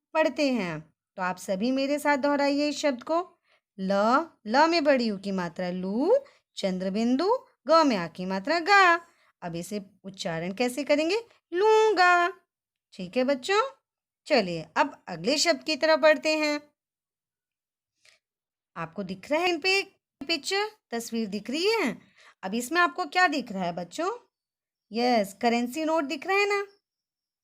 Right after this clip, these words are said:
और वॉलेट दिख रहा है। एक आदमी है, उसने वॉलेट लिया है। ठीक है बच्चों, तो इसको देख के आपके दिमाग में क्या समझ आया?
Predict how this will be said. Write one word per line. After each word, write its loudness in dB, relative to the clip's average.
और 2
वॉलेट 2
दिख -10
रहा -4
है। -6
एक -10
आदमी -2
है, -2
उसने -8
वॉलेट 0
लिया -8
है। -14
ठीक -10
है 0
बच्चों, -2
तो -8
इसको -4
देख -2
के -6
आपके 0
दिमाग 0
में -2
क्या -6
समझ -6
आया? 2